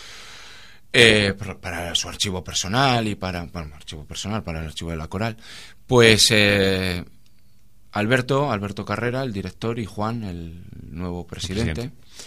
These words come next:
Speaker 1: eh, me dijeron, "Oye, mira, tenemos intención de hacer esto, ¿cómo lo podríamos hacer? Habría que hacer unas bases, habría que hacer un, algo para, eh,
Speaker 2: Ujú.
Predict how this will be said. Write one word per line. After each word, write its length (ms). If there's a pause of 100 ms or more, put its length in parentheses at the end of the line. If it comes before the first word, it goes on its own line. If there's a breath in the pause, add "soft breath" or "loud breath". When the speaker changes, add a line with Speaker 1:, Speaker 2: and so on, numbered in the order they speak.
(380 loud breath)
Speaker 1:
eh, 360
me 100
dijeron, 300
"Oye, 120
mira, 280
tenemos 400
intención 480
de 80
hacer 200
esto, 280
¿cómo 180
lo 140
podríamos 480
hacer? 680 (100)
Habría 240
que 60
hacer 220
unas 240
bases, 520
habría 300
que 60
hacer 240
un, 320 (1000 loud breath)
algo 400
para, 520
eh, 40
Speaker 2:
Ujú. 1040